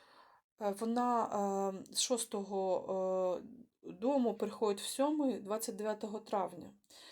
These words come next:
І цим вона ніби дає добро на перемовини, заключення якихось договорів. Меркурій вже чекає, Юпітер в сьомому домі,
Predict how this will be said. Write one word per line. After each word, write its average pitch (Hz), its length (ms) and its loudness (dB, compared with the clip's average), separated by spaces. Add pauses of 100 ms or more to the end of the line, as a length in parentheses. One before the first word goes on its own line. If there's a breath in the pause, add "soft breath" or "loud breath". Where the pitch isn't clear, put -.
(320 loud breath)
І 208 320 -2
цим 226 340 -2
вона 220 320 0
ніби 208 260 -4
дає 208 240 0
добро 202 720 2
на 185 180 -4
перемовини, 202 640 0
заключення 190 580 -6
якихось 185 500 -8
договорів. 170 600 -2 (2250 loud breath)
Меркурій 233 540 0
вже 226 240 6
чекає, 233 760 2 (300)
Юпітер 233 600 0
в 226 60 -4
сьомому 226 460 2
домі, 214 460 4